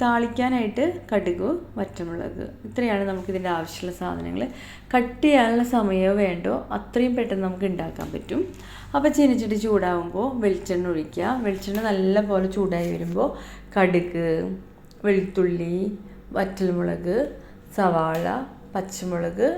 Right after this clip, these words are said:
ഇഞ്ചി, വെളുത്തുള്ളിയൊക്കെ ഇട്ടിട്ട് ഒന്ന് വഴറ്റിയെടുക്കുക. ആ ഇതുണ്ടല്ലോ, ഇത് സവാളയുടെ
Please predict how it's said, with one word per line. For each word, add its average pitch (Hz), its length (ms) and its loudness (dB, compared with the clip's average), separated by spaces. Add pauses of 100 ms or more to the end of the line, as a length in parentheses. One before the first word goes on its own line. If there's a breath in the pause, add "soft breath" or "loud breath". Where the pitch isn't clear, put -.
(320)
ഇഞ്ചി, 175 380 -6
വെളുത്തുള്ളിയൊക്കെ 175 500 -2
ഇട്ടിട്ട് 180 240 -2
ഒന്ന് 254 200 0
വഴറ്റിയെടുക്കുക. 165 680 -2 (480 loud breath)
ആ - 20 6 (920)
ഇതുണ്ടല്ലോ, 208 580 4
ഇത് 185 160 0 (380)
സവാളയുടെ 214 460 4